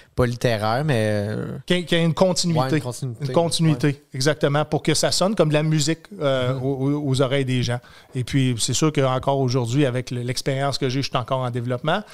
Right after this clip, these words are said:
Speaker 2: mais, euh, la chance de me développer au travers des scènes aussi grandes que ceux-là, ben, euh,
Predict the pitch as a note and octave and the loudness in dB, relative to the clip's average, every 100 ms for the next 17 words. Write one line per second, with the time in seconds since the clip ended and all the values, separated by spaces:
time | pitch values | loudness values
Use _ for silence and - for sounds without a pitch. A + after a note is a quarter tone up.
0 | - - - C3+ D3 D3+ E3 C#3+ C3 B2+ | -20 -20 -10 -4 0 2 0 -2 -2 -2
1 | B2+ C3+ - _ C#3+ B2 F3+ F#3 D#3 A2+ | -4 -6 -14 _ -4 0 0 0 -2 -4
2 | - - C#3 C#3 C3+ B2 B2 D3+ D3 B2 | -8 -6 -4 0 0 0 0 2 0 0
3 | A#2+ C3+ B2 A#2 - C#3+ D#3 C3 - B2+ | -2 -2 -2 -4 -2 0 0 -2 -2 -2
4 | C#3 C#3 C3 C3 A#2+ D3+ D3 A#2+ - - | -4 -2 -2 -2 2 2 0 -6 -10 -20
5 | - - B2 A#2+ | -16 -10 -6 -4